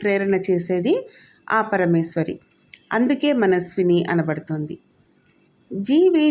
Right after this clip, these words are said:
జన్మించినప్పుడు స్థూల, సూక్ష్మ కారణదేహాలు ఉంటాయి. స్థూల దేహము ఈ జన్మలో కల్పించబడింది. సూక్ష్మ కారణ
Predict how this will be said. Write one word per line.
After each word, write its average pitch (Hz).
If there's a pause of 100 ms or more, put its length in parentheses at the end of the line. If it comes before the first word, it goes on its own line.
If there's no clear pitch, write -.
జన్మించినప్పుడు 233 (400)
స్థూల, 254 (280)
సూక్ష్మ 214 (140)
కారణదేహాలు 170
ఉంటాయి. 147 (760)
స్థూల -
దేహము 254 (220)
ఈ 214 (180)
జన్మలో 214
కల్పించబడింది. 170 (800)
సూక్ష్మ 285 (200)
కారణ 208